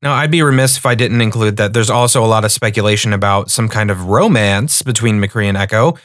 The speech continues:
because, I mean, they kinda lead you to believe that, or something similar in, in that reunion cinematic.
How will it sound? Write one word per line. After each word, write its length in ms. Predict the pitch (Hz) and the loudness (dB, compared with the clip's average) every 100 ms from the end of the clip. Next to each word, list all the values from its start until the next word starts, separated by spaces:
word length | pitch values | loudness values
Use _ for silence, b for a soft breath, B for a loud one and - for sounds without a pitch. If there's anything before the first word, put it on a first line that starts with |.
| B B _ | B B _
because, 300 | 185 220 220 | -4 -2 0
I 120 | 202 | 0
mean, 440 | 226 226 214 151 165 | 2 2 2 0 -2
they 120 | 311 | -2
kinda 360 | - 311 349 | -2 0 2
lead 320 | 330 285 277 226 | 0 0 0 0
you 80 | |
to 80 | 226 | 0
believe 260 | 226 247 208 | 2 2 2
that, 280 | 185 139 160 - | 0 0 -4 -8
or 160 | 143 147 | -2 0
something 480 | - - 180 185 170 | 0 0 0 0 0
similar 480 | - 208 175 123 123 | 2 2 4 4 2
in, 280 | 123 123 | 2 0
in 180 | 113 131 | 0 2
that 180 | 135 131 | 0 0
reunion 680 | 135 135 110 107 110 107 107 | 0 2 0 0 0 0 0
cinematic. 840 | - 147 135 151 135 95 - - | 0 2 2 0 -2 -6 -12 -20